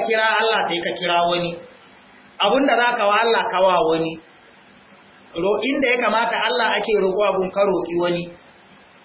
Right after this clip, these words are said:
baka zalunce shi ba? Shi yasa shirka aka ce babban zalunci ne, inna shirka la zulmun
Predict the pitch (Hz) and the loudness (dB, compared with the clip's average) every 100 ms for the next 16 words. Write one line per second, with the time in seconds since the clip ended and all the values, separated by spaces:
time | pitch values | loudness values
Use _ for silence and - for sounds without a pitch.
0 | - - - 160 160 160 160 160 190 190 | -20 -18 -8 -6 -4 -2 -2 -4 -4 -2
1 | 185 180 - - - - - - - - | -4 -6 -8 -18 -20 -20 -20 -20 -20 -20
2 | - - - - - - - - - - | -20 -20 -20 -20 -20 -20 -20 -20 -20 -20
3 | - - - - 226 233 247 202 220 220 | -20 -20 -8 -4 -2 0 0 0 0 -2
4 | 208 190 196 185 156 156 151 202 202 202 | 0 -2 -2 -2 -2 0 2 2 2 0
5 | 202 202 147 139 - 214 220 208 175 - | 0 -4 -6 -8 -4 -2 -2 -2 -2 -2
6 | 226 247 - 190 170 160 185 247 240 226 | -2 -2 -2 -2 -2 -2 -2 -2 -2 0
7 | 202 208 196 | 2 2 0